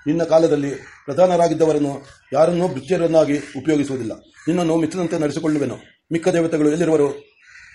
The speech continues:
ನಿನಗೆ ಸಮ್ಮತವಾದರೆ ಅವರೆಲ್ಲ ಅಮರಾವತಿಯಲ್ಲಿರುವರು,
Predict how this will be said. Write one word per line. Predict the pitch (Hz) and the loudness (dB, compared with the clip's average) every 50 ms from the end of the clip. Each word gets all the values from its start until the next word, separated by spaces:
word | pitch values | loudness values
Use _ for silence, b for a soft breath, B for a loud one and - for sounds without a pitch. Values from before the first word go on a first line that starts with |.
| - _ - | -20 _ -4
ನಿನಗೆ | 151 156 151 151 | -2 0 0 0
ಸಮ್ಮತವಾದರೆ | - 139 156 160 160 156 147 131 139 131 135 131 | 0 0 0 2 4 4 4 2 2 0 -2 -2
ಅವರೆಲ್ಲ | 127 139 147 143 143 143 | -2 -2 -2 2 2 2
ಅಮರಾವತಿಯಲ್ಲಿರುವರು, | 143 131 135 143 156 151 147 147 135 143 139 139 131 120 123 120 104 | 2 2 2 2 2 2 2 0 -2 -2 -2 -2 -2 -2 -2 -4 -6